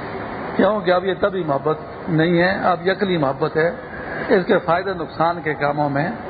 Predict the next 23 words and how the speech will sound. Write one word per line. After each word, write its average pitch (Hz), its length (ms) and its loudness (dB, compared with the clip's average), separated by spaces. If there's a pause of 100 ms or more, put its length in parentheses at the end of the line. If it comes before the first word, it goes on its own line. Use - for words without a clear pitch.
(320)
اب 160 180 4
اس 170 120 -4
کی - 100 0
تربیت 185 500 2
کر 151 100 4
رہی 123 340 2
ہے۔ 107 40 -2 (2500)
گھر 180 220 4
پر 208 160 2
کوئی 196 180 0
مہمان 180 380 2
آ 202 80 4
جائے 190 340 2
تو 190 60 -2
ان 190 60 -2
کو 185 80 2
کہتے 180 180 4
ہیں، 180 160 0
"تشریف 175 240 2
لائیے، 175 320 2 (1040)
<coughs> - 80 6 (280)
تشریف 190 380 2
رکھیے۔" 180 360 4